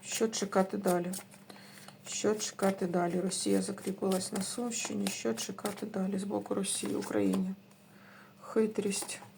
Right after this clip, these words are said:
башня. Обстріли, сильні обстріли Сумщини, всієї Сумщини.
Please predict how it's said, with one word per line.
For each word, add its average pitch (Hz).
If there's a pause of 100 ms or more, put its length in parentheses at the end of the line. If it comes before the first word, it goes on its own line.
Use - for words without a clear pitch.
(480)
башня. 190 (1160)
Обстріли, 190
сильні 233
обстріли 185 (360)
Сумщини, 196 (200)
всієї 202
Сумщини. 208